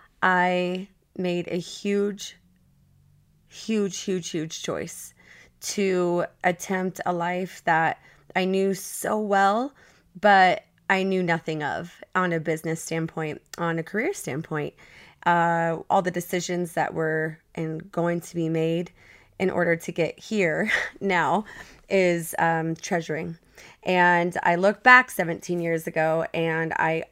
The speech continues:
always remember the day that I left a, a very cool place in my life and a very, and a very, uh, profound career right out of college and attacking something that I,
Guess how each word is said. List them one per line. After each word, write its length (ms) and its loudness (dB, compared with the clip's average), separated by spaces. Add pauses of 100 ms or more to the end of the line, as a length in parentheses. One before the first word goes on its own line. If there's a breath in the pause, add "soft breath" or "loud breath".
(120)
always 520 -2
remember 540 -2
the 160 -6
day 260 -2
that 160 -4
I 100 -6
left 600 -6 (480 loud breath)
a, 280 4
a 80 0
very 580 0 (280 soft breath)
cool 380 -2
place 500 -8
in 80 -4
my 120 -4
life 400 -6
and 80 -2
a 80 -2
very, 400 2 (320 loud breath)
and 160 -2
a 60 -2
very, 520 2
uh, 260 -2
profound 920 0 (720 soft breath)
career 600 2
right 260 2
out 140 2
of 120 -4
college 680 0
and 440 -2 (120)
attacking 640 -2
something 480 -4
that 140 -6
I, 240 -2